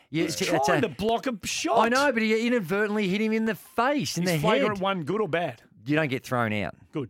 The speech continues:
Speaker 1: You just get a two and the ball. But then what happened was, is that, uh, DeAndre Ayton come and stood over, uh, I think it's Austin Reeves, who's having a mighty fine season, by the way, starting for the Lakers.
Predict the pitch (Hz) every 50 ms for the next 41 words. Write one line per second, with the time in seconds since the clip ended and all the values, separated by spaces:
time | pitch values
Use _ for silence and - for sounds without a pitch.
0 | - - - 123 120 127 131 - - 143 135 120 - - 127 123 117 113 110 -
1 | - - 160 160 160 151 143 131 123 107 104 87 - - 113 101 104 110 101 80
2 | 73 - - _ _ _ _ _ _ - 160 - 233 247 277 277 208 185 214 220
3 | - - 147 175 190 165 160 175 220 - 294 269 226 151 113 117 151 202 220 -
4 | - - - _ - 165 180 185 185 170 139 - 190 190 180 - - - 196 185
5 | 185 185 180 156 - - _ _ _ _ _ _ _ _ _ _ - 165 190 220
6 | 247 247 226 226 208 180 180 208 190 151 151 127 - 165 170 170 160 135 - -
7 | - 175 165 156 165 185 214 202 190 147 127 117 113 113 110 101 - - - 123
8 | 117 - 180 165 - - - - 139 147 - - 160 143 123 113 101 76 87 135
9 | 160 - - - 143 135 123 156 156 143 143 131 120 123 117 127 160 202 233 190
10 | - - 143 131 117 101 - - 131 151 147 147 113 92 95 90 80 76 76 73
11 | 58 62 - - - - - 170 185 190 160 120 - 98 95 82 80 73 - -
12 | - 127 -